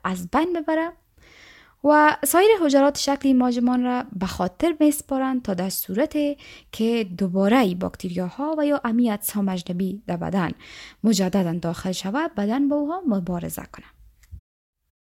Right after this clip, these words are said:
خب دوستای عزیز، واکسین چگونه کار می‌کنه در بدن انسان؟ اه، واکسین باعث ایجاد یک ایمنی فعال در برابر عوامل بیماریزا در بدن می‌شه و این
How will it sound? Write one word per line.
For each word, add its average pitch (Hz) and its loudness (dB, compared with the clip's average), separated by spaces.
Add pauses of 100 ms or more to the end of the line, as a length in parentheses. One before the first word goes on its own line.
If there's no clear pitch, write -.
(360)
خب 381 -4
دوستای 320 0
عزیز، 311 0
واکسین 226 -2
چگونه 277 2
کار 349 0
می‌کنه 190 0
در 180 -6
بدن 175 -8
انسان؟ - -12 (800)
اه، 262 0
واکسین 302 2
باعث 294 0
ایجاد 254 -2
یک 214 -4
ایمنی 196 0
فعال 247 -4 (200)
در 185 -4
برابر 208 -6 (260)
عوامل 208 0
بیماریزا 226 0
در 185 -4
بدن 175 -2
می‌شه 277 -2 (880)
و 269 6
این 359 2